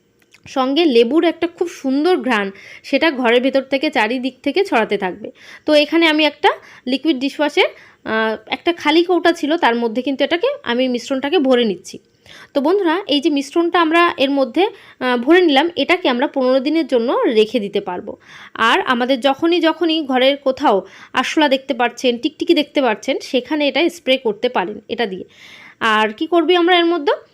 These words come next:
আহ, এর মধ্যে একটু Dettol আমরা অ্যাড করে দেবো। তো Dettol আমরা জানি জীবাণুনাশক, এবং, আহ, ঘরে যখন প-, আহ, মাছিদের উপদ্রব বেশি হয়ে যায় না, তখন আমরা জল মোছার মধ্যে,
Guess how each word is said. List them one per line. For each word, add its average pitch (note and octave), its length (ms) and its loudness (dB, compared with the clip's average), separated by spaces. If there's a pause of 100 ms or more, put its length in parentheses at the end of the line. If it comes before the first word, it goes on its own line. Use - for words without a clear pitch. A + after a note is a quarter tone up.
(220)
আহ, A#3+ 220 0
এর D4 120 2
মধ্যে F#4+ 200 4
একটু G4 240 2
Dettol C4+ 520 2
আমরা A#3 260 0
অ্যাড G3 220 0
করে F#3+ 180 -2
দেবো। - 220 -14 (240)
তো C4 120 4
Dettol C#4 360 2
আমরা D4+ 220 2
জানি B3+ 320 0
জীবাণুনাশক, B3 680 -2 (180)
এবং, D4+ 360 2 (360)
আহ, A3+ 240 -2
ঘরে B3+ 340 0
যখন F#4 440 0 (400)
প-, C#4+ 140 -2
আহ, B3+ 140 0
মাছিদের B3+ 480 4
উপদ্রব F4 380 2
বেশি C#4 300 2
হয়ে F#4+ 120 6
যায় G#4+ 120 4
না, G4+ 100 0
তখন A#3+ 260 -2
আমরা C#4+ 160 2
জল B3 280 2
মোছার D4 340 0
মধ্যে, B3 380 -2